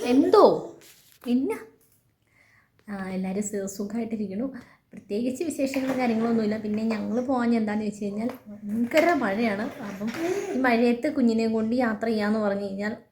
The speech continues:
ഞങ്ങൾ ഇവിടുന്ന് മറ്റേ കട്ടപ്പനയ്ക്ക് പോലും ഞങ്ങൾ രണ്ടാൾ ഇറങ്ങാറില്ല എന്നുള്ളതാണ്. അപ്പം അത്രയും ഇതായിട്ടാണ്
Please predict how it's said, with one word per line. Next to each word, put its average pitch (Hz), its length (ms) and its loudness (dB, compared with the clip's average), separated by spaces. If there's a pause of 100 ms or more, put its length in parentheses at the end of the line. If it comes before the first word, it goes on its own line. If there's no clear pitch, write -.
(140)
ഞങ്ങൾ 214 380 4
ഇവിടുന്ന് 269 480 10
മറ്റേ 185 500 -2 (380)
കട്ടപ്പനയ്ക്ക് 233 600 -4
പോലും 269 380 6
ഞങ്ങൾ 214 280 2
രണ്ടാൾ 190 360 0
ഇറങ്ങാറില്ല 175 720 0
എന്നുള്ളതാണ്. 175 440 -8
അപ്പം 165 200 -10
അത്രയും 220 600 0 (400)
ഇതായിട്ടാണ് 226 400 2